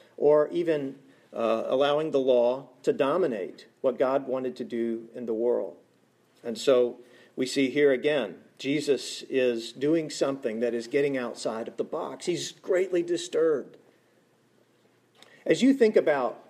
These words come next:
the situations in your life, as you think about other people around you, as you think about the world, as you look into this community, or as you look at the place where you work and the people that are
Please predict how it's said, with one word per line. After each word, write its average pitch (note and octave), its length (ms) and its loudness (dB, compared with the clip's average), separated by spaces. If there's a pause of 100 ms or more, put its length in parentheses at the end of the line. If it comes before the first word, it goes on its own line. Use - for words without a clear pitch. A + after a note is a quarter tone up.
(140)
the B2+ 280 2
situations D#3 760 2
in C3+ 140 0
your C3+ 160 2
life, F#2 560 -4
as C#3 120 -6
you A#3 80 4
think A3 200 4
about E3 340 2
other F#3 240 4
people F3 560 0
around C#3 420 -2
you, A#2 120 -2
as B2 100 -4
you F#3+ 80 -6
think A#3+ 180 4
about G3+ 320 2
the F3 60 2
world, D#3 680 0 (960)
as F3+ 160 -2
you G#3 80 4
look A#3 280 8 (200)
into G#3+ 260 6
this G3+ 460 4
community, E3 640 0
or C3 80 2
as C#3 100 -4
you F#3+ 220 2 (340)
look A3+ 160 0
at A#3 140 2
the - 60 4
place F#3+ 440 2
where F#3+ 120 4
you E3 180 0
work D#3 460 0
and D3 120 -2
the C#3+ 60 -2
people G#3 400 2
that D#3+ 160 4
are D3+ 300 2